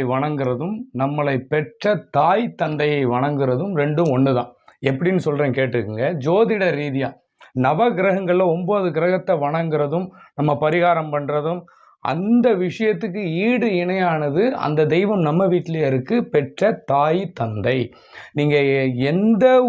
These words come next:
ஒரு விஷயமா இருந்தாலும் வாழ்க்கையில ஜெயிக்கணும், எந்த ராசி, என்ன நட்சத்திரம், என்ன தசை, என்ன புத்தி, நீங்க எதுல வேணாலும் பிறந்திருக்கலாம். ஆனா நவ கிரகத்தை விட பத்து மடங்கு மேலானது பெற்ற அன்னையும் பிதாவையும் ஆசீர்வாதம் வாங்குறது.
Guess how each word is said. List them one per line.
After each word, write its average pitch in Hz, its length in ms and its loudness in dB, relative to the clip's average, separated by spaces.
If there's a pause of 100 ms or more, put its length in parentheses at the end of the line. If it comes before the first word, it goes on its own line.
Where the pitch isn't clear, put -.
ஒரு 202 260 2
விஷயமா 180 520 -2
இருந்தாலும் 143 380 -2
வாழ்க்கையில 135 340 0 (420)
ஜெயிக்கணும், 151 560 0
எந்த 127 320 2
ராசி, 190 380 2
என்ன 175 240 -4
நட்சத்திரம், 185 580 -2
என்ன 170 240 2
தசை, 156 380 0
என்ன 165 280 2
புத்தி, 165 380 -2 (380)
நீங்க 160 220 2
எதுல 254 240 4
வேணாலும் 247 360 2
பிறந்திருக்கலாம். 151 500 -6 (360)
ஆனா 131 300 0 (220)
நவ 160 240 0 (140)
கிரகத்தை 196 520 -4
விட 180 160 -8 (180)
பத்து 170 520 -4
மடங்கு 202 520 0 (120)
மேலானது 180 720 0 (500)
பெற்ற 139 260 -4 (100)
அன்னையும் 160 720 -2
பிதாவையும் 147 600 0 (440)
ஆசீர்வாதம் 135 600 0
வாங்குறது. 117 340 -4